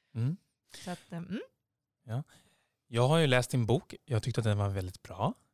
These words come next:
Speaker 1: Eh,
Speaker 2: Vilken av dem?
Speaker 1: eh, d-, den senaste.
Speaker 2: Senaste, mm.
Speaker 1: Den senaste boken.
Speaker 2: Mm.
Speaker 1: Eh, och det är inte tanken att vi ska berätta, eh, om hela din bok, utan jag uppmanar alla som tycker att det är intressant med kommunikation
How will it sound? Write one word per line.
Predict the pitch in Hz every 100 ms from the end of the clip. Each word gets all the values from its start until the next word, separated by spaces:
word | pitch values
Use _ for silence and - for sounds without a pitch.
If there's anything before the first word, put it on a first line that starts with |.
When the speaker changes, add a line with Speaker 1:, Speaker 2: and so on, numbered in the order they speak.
| _ - - - _
Speaker 1:
Eh, | 107 202
Speaker 2:
Vilken | 202 208 185
av | 175
dem? | 151 - _ 143
Speaker 1:
eh, | 117 110
d-, |
den | 117 135 131
senaste. | 139 117 - 127
Speaker 2:
Senaste, | 156 -
mm. | - 240 131
Speaker 1:
Den | 110
senaste | 127 107 110 120
boken. | 98 - 104 185
Speaker 2:
Mm. | 208 - - - _ _
Speaker 1:
Eh, | 107 104 101
och | 113
det |
är |
inte | 113 117
tanken | 120 107 104
att | -
vi | 107
ska | - 101 104 117
berätta, | 117 120 110 120 107 107 - _
eh, | 117 107
om | 113 110
hela | 120
din | 113 110
bok, | 127 -
utan | - 110
jag | 113
uppmanar | - 110 110 110
alla | 107 107
som | - 110
tycker | 110 104
att |
det | 104
är |
intressant | 98 104 156 160 139
med | 120
kommunikation | 113 110 101 - 101 101